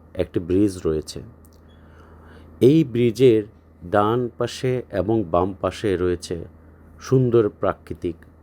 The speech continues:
বৈচিত্র্য। অনেকে এখানে থেমে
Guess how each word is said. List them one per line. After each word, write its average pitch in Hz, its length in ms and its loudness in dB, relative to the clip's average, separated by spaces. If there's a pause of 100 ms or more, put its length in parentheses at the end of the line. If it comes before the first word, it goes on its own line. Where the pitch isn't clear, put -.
(140)
বৈচিত্র্য। - 580 -6 (1120)
অনেকে 120 420 4 (240)
এখানে 117 400 0 (320)
থেমে 101 340 -2